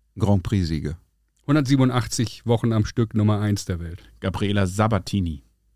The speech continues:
Speaker 1: Dreihundertsiebenundsiebzig, boah, Gabriela Sabatini, da kriege ich richtig ein bisschen, äh, sch-, seht ihr das? Habe ich ein bisschen Schweißperlen auf der Stirn, <laughs> da bin ich ein ganz großer Fan.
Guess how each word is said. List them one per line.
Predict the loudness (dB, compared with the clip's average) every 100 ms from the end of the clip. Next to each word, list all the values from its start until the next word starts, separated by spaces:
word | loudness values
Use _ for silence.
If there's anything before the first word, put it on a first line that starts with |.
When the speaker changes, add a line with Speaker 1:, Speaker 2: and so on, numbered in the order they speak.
| _ _ _ _ _ _ _ _ _ _ -4
Speaker 1:
Dreihundertsiebenundsiebzig, | 0 4 6 6 6 4 2 -2 0 2 4 4 4 4 4 2 _ -2 0 2
boah, | 2 2 2
Gabriela | -2 0 0 2 2
Sabatini, | 2 0 0 2 2
da | 0
kriege | -2 -6 -6
ich | -4
richtig | -2 0
ein | -2
bisschen, | -2 -2 -2
äh, | -4 -10 -10
sch-, | -8 -2
seht | 0 2
ihr | 0
das? | 0 -2
Habe | -4
ich | -4
ein | -4
bisschen | -2 -2
Schweißperlen | 0 0 0 0 0 0
auf | -4
der | -2 -4
Stirn, | -4 -2 0 0
<laughs> | 0
da |
bin | -2
ich | -2
ein | 0 2
ganz | 2 0
großer | -2 -4 -2 0 2
Fan. | 2